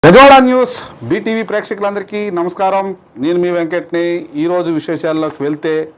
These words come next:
ప్రతిసారి మన విజయవాడకు సంబంధించి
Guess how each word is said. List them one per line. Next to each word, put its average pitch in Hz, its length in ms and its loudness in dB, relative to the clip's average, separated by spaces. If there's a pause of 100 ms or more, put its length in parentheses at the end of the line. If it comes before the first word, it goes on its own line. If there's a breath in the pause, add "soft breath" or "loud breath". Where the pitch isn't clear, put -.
(920)
ప్రతిసారి 240 800 -2 (800)
మన 180 160 -2
విజయవాడకు 208 760 0
సంబంధించి 165 840 -4